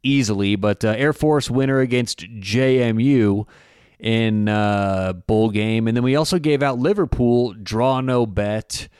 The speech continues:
against, uh, Arsenal, and that came in one one, so that tied. Because obviously the draw no bet, it turns into a no bet if it's a draw. So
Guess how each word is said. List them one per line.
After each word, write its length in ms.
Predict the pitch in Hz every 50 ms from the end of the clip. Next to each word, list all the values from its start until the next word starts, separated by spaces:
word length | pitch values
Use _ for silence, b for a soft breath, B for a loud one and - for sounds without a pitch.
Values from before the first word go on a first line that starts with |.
| b b b b b b -
against, 680 | - 127 123 117 123 120 120 120 120 110 - - - -
uh, 60 | 120
Arsenal, 560 | 113 - 156 190 196 - - 120 104 95 95 101
and 180 | - 120 117
that 140 | 123 131 123
came 160 | - 123 123
in 180 | 123 123 117 110
one 260 | 104 113 113 113 110
one, 300 | 107 113 113 107 95 92
so 100 | - - 107
that 180 | 110 110 -
tied. 500 | - - 104 98 98 92 85 85 85 - B B B B
Because 160 | - 120 127 139
obviously 400 | 147 139 147 139 - 147 143 135
the 100 | 120 110
draw 380 | 101 104 113 120 117 120 120
no 200 | 117 117 117 113
bet, 540 | 104 92 147 151 139 117 117 - - - - b b b b b b
it 100 | - 98
turns 300 | - 123 117 117 104 110
into 200 | 110 110 110 113
a 60 | 110
no 220 | 110 120 131 135 117
bet 240 | 104 110 107 107
if 100 | 101 -
it's 140 | 101 90 -
a 40 | 107
draw. 540 | 95 92 101 104 104 104 101 95 90 90 87
So 500 | - - - 104 98 95 92 95 90